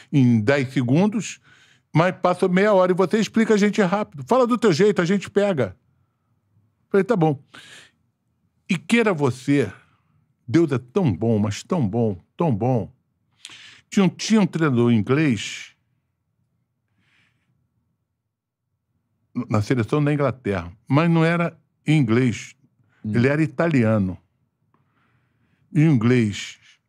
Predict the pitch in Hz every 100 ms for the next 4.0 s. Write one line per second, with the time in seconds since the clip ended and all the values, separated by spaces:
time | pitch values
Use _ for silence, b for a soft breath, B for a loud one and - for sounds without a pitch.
0 | - 113 110 104 101 135 156 165 - 131
1 | 165 180 127 175 175 170 - 135 135 143
2 | 175 123 120 113 110 - 139 139 90 65
3 | _ _ _ _ _ - 127 156 101 92